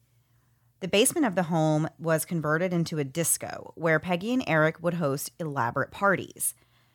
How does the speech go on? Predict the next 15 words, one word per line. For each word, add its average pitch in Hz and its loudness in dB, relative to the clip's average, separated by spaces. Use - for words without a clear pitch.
They 185 2
also 180 4
bought 160 2
luxury 208 0
cars 160 4
and 226 -2
an 240 -2
S 165 0
U 147 -4
V 123 -6
and 185 0
wore 170 4
expensive 175 -4
designer 147 -4
clothes. - -6